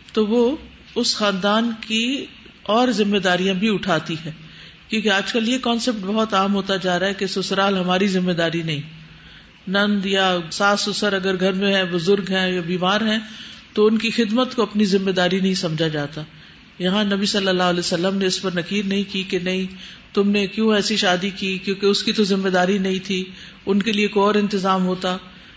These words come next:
تو اور کیا انتظام ہوتا؟ یعنی ایک بھائی کی بیوی سے بڑھ کر اور کون خیر خواہ ہو سکتا ہے اس کی بہنوں کے لیے؟ اسی طرح ایک اور روایت کے الفاظ میں آتا ہے،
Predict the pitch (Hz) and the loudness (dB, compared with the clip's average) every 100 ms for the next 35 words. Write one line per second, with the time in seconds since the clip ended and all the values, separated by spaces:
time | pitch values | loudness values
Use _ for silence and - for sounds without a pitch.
0 | - - 254 269 294 302 220 196 180 175 | -12 0 0 2 2 2 2 0 0 0
1 | 170 160 156 151 - - 180 190 185 185 | -2 -4 -6 -10 -14 -8 -4 0 -2 -2
2 | 185 190 190 208 214 190 202 220 220 185 | -4 -2 0 0 -2 -2 -2 -2 -2 -2
3 | 202 202 214 202 - - - - 202 202 | -2 -2 -2 -4 -6 -20 -12 -2 -2 2
4 | 233 220 202 185 202 196 196 170 180 175 | 0 2 0 0 0 0 0 -2 -4 -4
5 | 180 175 175 208 - - - 180 - 175 | -4 -2 -4 -8 -14 -12 -6 -4 -2 0
6 | 175 170 165 165 147 143 - - - - | 0 0 -2 -2 -2 -4 -6 -16 -20 -20
7 | - - - - - - - - - - | -20 -20 -20 -20 -20 -20 -20 -20 -20 -20
8 | - - - 226 277 262 262 240 247 240 | -20 -14 -4 -2 0 2 2 2 2 4
9 | 254 226 226 240 220 214 208 214 220 196 | 4 2 2 0 0 2 0 2 2 2
10 | 196 214 220 | 0 0 0